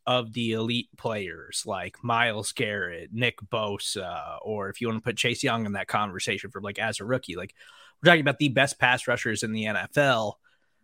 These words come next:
Their ceiling's, like, seven to nine sacks. And George Karlaftis is coming into a situation where he's gonna have to play right away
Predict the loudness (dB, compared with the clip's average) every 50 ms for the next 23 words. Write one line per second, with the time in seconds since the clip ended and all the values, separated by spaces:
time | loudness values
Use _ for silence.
0 | _ _ _ 0 2 2 4 4 4 6 6 6 4 4 2 2 2 2 2 2
1 | 2 0 -2 -4 -8 -12 -14 -20 _ _ _ _ _ _ _ _ _ _ _ _
2 | _ _ _ -4 0 4 4 4 4 4 2 0 0 -2 -2 0 0 0 2 0
3 | 0 0 0 -2 -2 -4 -2 -2 -2 0 0 -2 -4 -4 -8 -6 -6 -6 -6 -10
4 | _ _ _ _ _ _ _ _ 2 4 4 4 4 4 2 2 0 0 -2 -2
5 | -4 -6 -4 -2 0 0 0 0 0 0 0 2 2 2 2 2 0 0 -4 -4
6 | -2 -4 -6 -2 -2 -2 0 0 -2 -2 -2 -2 -4 -4 -4 -4 -4 -2 -2 -2
7 | -2 -2 -2 -4 -4 -4 -2 -2 -2 -2 -2 -2 -2 -2 -2 -2 -2 -4 -4 0
8 | 0 0 0 0 -2 0 0 0 2 2 0 0 0 0 -2 -2 -4 -6 -8